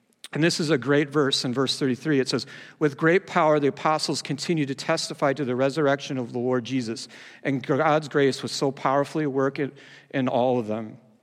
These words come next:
God was at work in their midst. They were living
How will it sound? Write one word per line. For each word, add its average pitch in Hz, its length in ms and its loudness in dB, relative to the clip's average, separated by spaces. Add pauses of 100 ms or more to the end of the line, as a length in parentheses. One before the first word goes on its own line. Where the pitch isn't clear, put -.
(1120)
God 151 220 -6
was 165 180 2
at 139 240 0
work 156 280 -4
in 127 100 -6
their 120 140 -6
midst. - 580 -8 (480)
They 151 140 2
were 156 140 4
living 180 840 0